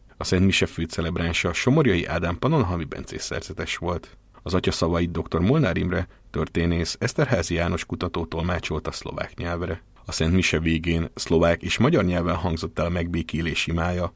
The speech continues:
majd a szertartás záró mozzanataként a jelenlévők közösen elmondták az imádságot Isten szolgája Eszterházy János boldoggá avatásáért. Harminc évvel ezelőtt, ezerkilencszázkilencvenöt július másodikán Kassán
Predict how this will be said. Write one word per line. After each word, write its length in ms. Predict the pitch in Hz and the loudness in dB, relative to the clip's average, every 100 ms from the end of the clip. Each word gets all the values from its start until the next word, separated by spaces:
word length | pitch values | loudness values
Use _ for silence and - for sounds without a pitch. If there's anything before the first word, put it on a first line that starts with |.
| _ - | _ -2
majd 300 | 82 92 - | 2 2 2
a 60 | - | -2
szertartás 600 | - 95 - - 80 78 | 2 4 2 2 0 0
záró 300 | 80 85 92 | 2 4 4
mozzanataként 840 | 90 - 78 82 82 80 80 - | 2 0 -2 0 -2 0 -2 -2
a 100 | 82 | 0
jelenlévők 720 | 82 87 87 85 82 80 - | 2 2 2 0 0 -2 -6
közösen 380 | - 143 135 90 | -2 2 2 2
elmondták 520 | 82 80 82 80 76 | 2 2 0 0 -2
az 100 | 80 | -2
imádságot 680 | 92 92 85 - 87 85 82 | 0 0 0 0 -2 -2 -4
Isten 300 | - - 80 | -4 0 -2
szolgája 520 | - 80 82 78 85 | -2 -2 -2 0 0
Eszterházy 520 | - - - 85 80 | 0 -2 -2 -2 -2
János 280 | 82 80 78 | -2 -2 -6
boldoggá 480 | - 76 - - 69 | -8 -8 -8 -8 -4
avatásáért. 1000 | 78 80 76 87 - 82 85 87 - - - _ _ _ _ _ _ _ _ _ _ _ _ _ _ _ _ _ _ _ _ _ | -4 -2 -4 -2 -2 -2 -2 -4 -10 -20 -20 _ _ _ _ _ _ _ _ _ _ _ _ _ _ _ _ _ _ _ _ _
Harminc 400 | - 87 90 85 | -2 2 2 2
évvel 260 | 85 82 82 | 0 0 0
ezelőtt, 420 | 82 85 82 80 | 2 2 0 -2
ezerkilencszázkilencvenöt 1200 | 110 147 123 92 85 87 - 82 80 - 78 87 - | 0 0 2 -2 0 -2 -2 -2 -2 -2 -2 -2 0
július 380 | 123 160 90 | 0 2 0
másodikán 680 | - 85 - 87 82 80 85 | -2 -2 0 -2 -2 -2 -4
Kassán 560 | - 82 - 85 85 | -2 -2 0 0 -2